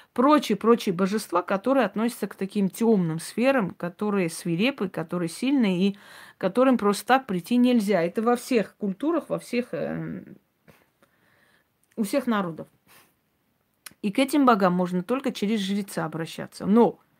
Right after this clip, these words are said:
и те, и те составляют, э, то есть часть мироздания — это боги – божества. Кто-то выше, кто-то ниже, у кого-то эгрегор более, м, широкий.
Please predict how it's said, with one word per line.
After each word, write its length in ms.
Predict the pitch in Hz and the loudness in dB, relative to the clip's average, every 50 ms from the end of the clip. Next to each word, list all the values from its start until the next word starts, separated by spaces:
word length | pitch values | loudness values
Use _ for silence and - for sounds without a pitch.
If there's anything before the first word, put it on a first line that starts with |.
| _ _ _ _ _ - - - - - _ _ | _ _ _ _ _ -20 -20 -20 -20 -20 _ _
и 140 | 254 254 254 | -2 0 2
те, 260 | - 294 247 220 208 | 2 2 2 2 2
и 60 | 202 | 0
те 160 | - 320 370 | 0 0 -2
составляют, 880 | 359 - 233 214 - - 208 196 196 208 233 254 285 294 285 247 - - - _ _ _ _ _ _ _ _ _ _ _ _ | 0 -2 -4 -6 -4 -2 -2 0 2 2 4 4 4 4 2 0 -4 -10 -20 _ _ _ _ _ _ _ _ _ _ _ _
э, 480 | - 180 180 175 170 165 165 165 170 - - _ _ _ _ - - _ | -10 -6 -6 -4 -4 -4 -4 -6 -6 -10 -12 _ _ _ _ -20 -20 _
то 100 | - 208 185 | -4 -4 -4
есть 160 | 180 - - | -4 -4 -4
часть 380 | - 233 240 233 220 - - | 0 4 4 4 4 2 2
мироздания — 760 | 202 202 202 190 196 190 180 175 - 233 269 294 294 294 285 - - | 2 2 4 2 0 -2 -2 -4 -2 0 0 0 0 0 -2 -2 -4
это 260 | 220 214 - - 247 | -6 -6 -4 -2 -2
боги – 500 | 202 190 214 233 208 156 - 156 156 - _ _ _ _ _ _ _ _ _ _ _ _ _ _ _ _ | -2 0 2 2 2 0 -2 -8 -12 -12 _ _ _ _ _ _ _ _ _ _ _ _ _ _ _ _
божества. 680 | 180 226 233 208 254 240 226 - - 170 160 151 165 - | 4 4 4 6 4 2 0 0 -4 -8 -8 -8 -8 -10
Кто-то 380 | - - - 294 311 - 269 220 | -10 -4 -2 -2 2 2 2 2
выше, 460 | 180 170 185 190 180 - - 196 170 | 2 2 0 0 0 0 -2 -4 -6
кто-то 360 | - - 262 269 262 - 214 | -4 -4 -4 -2 0 2 4
ниже, 440 | 196 196 202 202 190 180 - 196 139 | 4 4 4 4 2 2 0 0 0
у 100 | - 202 | 0 0
кого-то 520 | - 240 240 240 262 247 - 226 208 208 - - - - _ - | 2 2 4 4 4 4 2 2 0 0 -2 -10 -20 -20 _ 0
эгрегор 560 | 196 196 175 208 208 220 220 208 202 196 190 | 0 2 4 4 6 6 6 6 4 2 2
более, 460 | 175 185 196 196 202 202 196 185 - | 2 4 4 4 6 6 4 4 2
м, 420 | - 113 151 143 123 80 92 92 - - | 0 -4 -8 -8 -8 -10 -12 -12 -12 -12
широкий. 800 | 175 - - - - 202 185 190 196 190 180 - - 190 190 180 | -10 -8 -6 -2 0 0 2 4 4 2 2 0 -2 -4 -4 -4